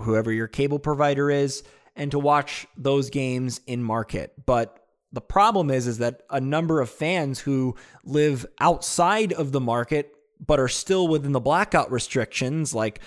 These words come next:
if you live in, like, Las Vegas or Iowa or whatever, you can't watch certain games. It's a travesty,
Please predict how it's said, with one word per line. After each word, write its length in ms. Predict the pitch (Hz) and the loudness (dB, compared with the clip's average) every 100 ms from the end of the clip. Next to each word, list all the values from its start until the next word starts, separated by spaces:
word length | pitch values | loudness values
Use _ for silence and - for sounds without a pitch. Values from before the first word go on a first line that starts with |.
| - - | -20 -16
if 120 | - 135 | -6 -4
you 100 | 127 | 0
live 260 | 120 113 | 0 0
in, 180 | 117 113 | 0 -2
like, 200 | 107 - | -4 -4
Las 260 | 117 117 - | 0 0 2
Vegas 540 | 202 190 156 143 127 | 4 4 4 2 0
or 120 | 120 | -2
Iowa 360 | 160 175 160 143 | 4 4 6 4
or 180 | 123 120 | 2 0
whatever, 560 | 127 208 165 127 123 - - - _ | 4 4 6 4 2 -2 -20 -20 _
you 160 | 175 202 | 0 2
can't 300 | 226 226 175 | 2 2 6
watch 280 | 190 240 | 6 6
certain 440 | - - 165 135 120 | 4 2 2 2 -4
games. 540 | 113 104 87 67 - - | -6 -8 -12 -12 -12 -10
It's 200 | - 240 | -2 0
a 60 | 254 | 0
travesty, 680 | 180 220 269 160 - 85 | 0 2 2 -2 -6 -10